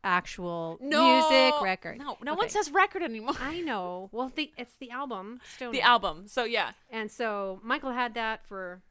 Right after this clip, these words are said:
Speaker 1: for a long time with Thriller. And the other top one was Whitney Houston, but hers was only for sixty-four weeks.
Speaker 2: Only.
Speaker 1: Yeah,
Speaker 2: Only
Speaker 1: only.
Speaker 2: sixty-four.
Speaker 1: But yeah,
Speaker 2: How
Speaker 1: Post
Speaker 2: disgusting.
Speaker 1: Malone. He did it seventy-seven weeks.
Speaker 2: Wow,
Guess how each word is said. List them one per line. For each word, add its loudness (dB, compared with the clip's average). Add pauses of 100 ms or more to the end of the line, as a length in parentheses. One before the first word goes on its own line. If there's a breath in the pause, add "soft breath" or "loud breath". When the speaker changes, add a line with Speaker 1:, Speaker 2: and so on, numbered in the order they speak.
(440)
Speaker 1:
for -18
a -12
long -14
time -14
with -16
Thriller. -16
And -12
the -6
other -8
top -8
one -14
was -14
Whitney -14
Houston, -18
but -18
hers -20
was -20
only -18
for -20
sixty-four -20
weeks. -20
Speaker 2:
Only. 4 (440 loud breath)
Speaker 1:
Yeah, -8
Speaker 2:
Only 10
Speaker 1:
only. -2
Speaker 2:
sixty-four. 6
Speaker 1:
But -2
yeah, 0
Speaker 2:
How 8
Speaker 1:
Post -12
Speaker 2:
disgusting. 4
Speaker 1:
Malone. -4
He -8
did -6
it -16
seventy-seven -4
weeks. 2
Speaker 2:
Wow, 10